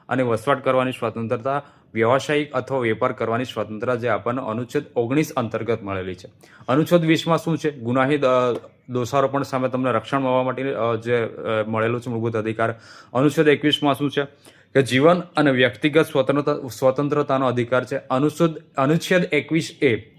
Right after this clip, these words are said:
જેમાં છ થી અઢાર વર્ષના બાળકને મફત અને ફરજિયાત શિક્ષણ. આ ખાસ યાદ રાખજો. અનુચ્છેદ એકવીસમાં શું છે? કે છ થી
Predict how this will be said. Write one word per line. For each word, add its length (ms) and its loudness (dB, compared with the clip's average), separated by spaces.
જેમાં 420 2
છ 340 4
થી 220 4
અઢાર 280 6
વર્ષના 300 2
બાળકને 380 -2
મફત 440 0
અને 180 -2
ફરજિયાત 520 0
શિક્ષણ. 360 -8
આ 100 2
ખાસ 340 0
યાદ 160 2
રાખજો. 300 -2
અનુચ્છેદ 560 2
એકવીસમાં 540 -2
શું 220 -6
છે? 160 -4
કે 120 -6
છ 280 0
થી 180 0